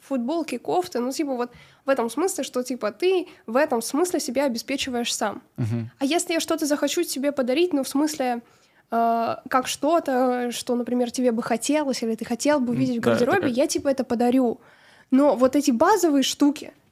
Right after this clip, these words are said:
Speaker 1: ты должен сделать для себя сам.
Speaker 2: Типа на постоянке.
Speaker 1: Да.
Speaker 2: Ну да,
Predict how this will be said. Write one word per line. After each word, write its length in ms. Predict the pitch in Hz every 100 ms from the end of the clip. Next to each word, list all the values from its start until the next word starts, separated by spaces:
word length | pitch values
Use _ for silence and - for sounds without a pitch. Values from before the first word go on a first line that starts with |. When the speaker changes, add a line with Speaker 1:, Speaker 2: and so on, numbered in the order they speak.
| _
Speaker 1:
ты 100 | 285
должен 360 | 240 320 330 277
сделать 440 | 233 302 320 233
для 120 | 226 247
себя 300 | - 262 311
сам. 380 | - 220 196 - -
Speaker 2:
Типа 160 | -
на 80 | 110
постоянке. 480 | 104 - 120 110 - - -
Speaker 1:
Да. 200 | 262 233 - -
Speaker 2:
Ну 140 | 147
да, 280 | 147 113